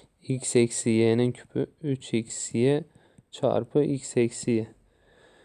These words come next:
Yani bu açılımı sadeleştirme sorularında kullanacağız. Bunları da normal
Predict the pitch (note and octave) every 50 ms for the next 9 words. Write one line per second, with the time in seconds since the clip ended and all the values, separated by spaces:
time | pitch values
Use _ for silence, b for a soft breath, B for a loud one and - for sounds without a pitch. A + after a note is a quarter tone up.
0 | b b b b _ - C#3+ C3+ C#3 C#3 C3 B2+ C3+ D#3+ D#3+ D#3+ D3+ D3+ - -
1 | D#3 D#3 D#3+ E3+ E3+ D#3+ D#3 - _ - - - D3+ C#3 C#3 C3+ C#3+ C3+ C#3 C3+
2 | - - C#3 D3 D#3+ D#3+ D#3 - - C#3+ C#3 C#3 C3+ C#3 D3 D#3 F3 E3+ - F3
3 | E3+ F3 F3 F3 F3+ F3 F3 F3+ F3 - - _ - B2 A#2+ B2 B2+ C3 C3 C3+
4 | D3 D#3 D#3+ E3 F3 F3+ F#3+ F#3 _ _ - - _ _ _ _ _ _ _ _
5 | _ - C#3 C#3+ D3 C#3+ C3+ C3 B2 A2+ G#2+